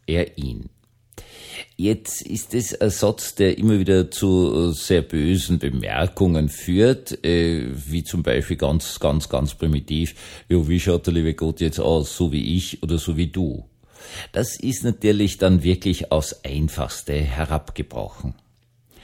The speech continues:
Gottes Ebenbildlichkeit, das hat ganz, ganz viele verschiedene Ebenen. Die einfachste, fundamentalste Ebene ist, dass der Mensch irgendein Gespür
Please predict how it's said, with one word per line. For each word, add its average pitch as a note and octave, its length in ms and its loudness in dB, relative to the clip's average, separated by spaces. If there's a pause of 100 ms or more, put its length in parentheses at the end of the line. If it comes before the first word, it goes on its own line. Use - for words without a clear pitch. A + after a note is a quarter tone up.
(280)
Gottes C3 340 2
Ebenbildlichkeit, F2 1300 0
das D#2+ 240 0
hat - 380 -4
ganz, D#2+ 340 2
ganz C#2+ 300 -2
viele D2 360 -4
verschiedene C#2 600 -6
Ebenen. B1 600 -8 (640)
Die F#2 80 0
einfachste, B2+ 520 2
fundamentalste F2+ 880 2
Ebene A2 380 4
ist, - 440 -4
dass F#2 120 0
der D#2+ 100 -2
Mensch E2+ 640 0
irgendein A#2+ 520 2
Gespür F2+ 640 2